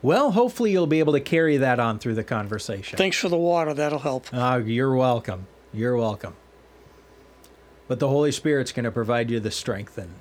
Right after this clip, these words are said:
Speaker 1: that's what really matters. So, anyways, um,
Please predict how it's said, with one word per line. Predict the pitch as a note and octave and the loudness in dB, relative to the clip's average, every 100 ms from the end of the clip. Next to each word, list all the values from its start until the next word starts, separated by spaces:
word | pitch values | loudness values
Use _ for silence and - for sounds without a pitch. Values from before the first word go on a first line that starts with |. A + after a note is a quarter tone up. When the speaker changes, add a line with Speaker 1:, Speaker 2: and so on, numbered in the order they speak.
| - - - - - - - - | -20 -20 -20 -20 -20 -20 -20 -4
Speaker 1:
that's | A#2+ A#2 | -4 -2
what | C#3 | -2
really | C3+ A#2+ A2+ | 0 0 0
matters. | G#2+ G2+ G2+ - | -2 -2 -4 -4
So, | - D4 E3+ G2+ - - - - - | 0 2 2 -2 -8 -20 -20 -20 -4
anyways, | G3+ F3+ A#2 G2 A#2+ D3 - - | 0 2 0 0 0 0 -4 -6
um, | D#3+ E3+ E3 D#3+ D3+ C#3 | -2 2 2 2 0 -6